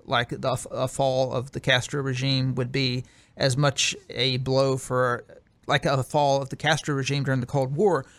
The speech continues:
would have been beneficial for us because the Soviet Union would no longer have a back door into America. Whereas today, the Soviet Union doesn't exist anymore. So if the regime in Cuba went away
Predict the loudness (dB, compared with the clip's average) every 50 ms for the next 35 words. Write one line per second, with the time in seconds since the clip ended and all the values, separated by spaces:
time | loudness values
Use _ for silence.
0 | -20 -20 -18 _ 2 4 4 4 2 2 2 0 2 2 0 0 2 0 0 2
1 | 2 0 0 0 0 -2 -2 -4 -4 0 4 4 6 4 4 2 -2 -4 -6 -2
2 | 0 2 2 2 0 0 -2 -4 -4 0 0 2 4 4 4 2 0 0 2 2
3 | 2 2 0 0 -2 0 0 2 2 2 2 2 0 0 0 0 0 0 -2 0
4 | 0 0 0 0 0 -2 -2 0 0 0 0 -2 -2 -4 -2 -2 -2 2 2 4
5 | 4 4 2 0 -8 -14 -16 _ _ _ _ -20 _ _ _ _ 2 4 4 6
6 | 4 4 0 -2 -4 -2 2 4 4 4 4 2 0 0 0 2 2 2 0 -2
7 | -2 -2 -2 -2 0 0 0 0 0 -2 0 0 2 0 2 0 0 -2 -2 -2
8 | -4 -6 -8 -12 -16 _ _ _ _ _ _ _ _ _ 4 6 6 6 6 4
9 | -2 _ _ _ _ _ _ _ _ _ _ _ _ _ _ _ 2 2 2 2
10 | 0 0 2 2 2 0 0 -2 0 0 2 4 2 2 2 0 -2 -4 0 0
11 | 0 2 4 4 4 4 2 0 -2 -2 -2 0 0 0 0 -2 -4